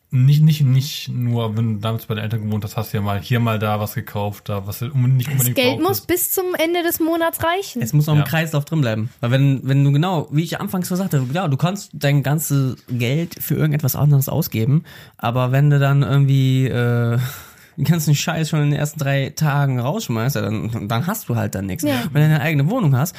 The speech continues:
Speaker 3: dann merkst du genau, ähm, was du für Scheiße brauchst. Wenn du vorher bei den Eltern gewohnt hast, war alles da. Aber wenn du, wenn ich in meiner,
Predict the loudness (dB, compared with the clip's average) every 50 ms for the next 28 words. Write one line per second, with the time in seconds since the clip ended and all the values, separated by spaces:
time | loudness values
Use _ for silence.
0 | -18 -14 -6 -2 -2 0 0 -2 -4 -4 -4 -4 -4 -2 -2 -2 -2 -2 -2 -4
1 | -6 -6 -12 -20 -20 -20 -20 -20 _ _ _ 0 2 2 4 4 6 6 6 6
2 | 6 4 4 2 0 -2 -4 -10 _ -6 -6 -4 -4 -4 -8 -4 -4 -6 -6 -4
3 | -6 -6 -4 -4 -4 -4 -4 -4 -4 -4 -2 -2 0 0 -2 -4 -2 0 0 0
4 | 2 0 -2 -2 0 2 0 0 0 0 0 2 4 4 4 4 2 2 2 2
5 | 0 0 -4 _ -20 -20 -20 -12 _ -4 -2 0 0 -2 0 0 0 0 0 0
6 | -8 -18 -2 0 2 2 4 4 2 2 0 0 -4 _ _ _ -2 -2 0 0
7 | 0 0 2 0 0 -2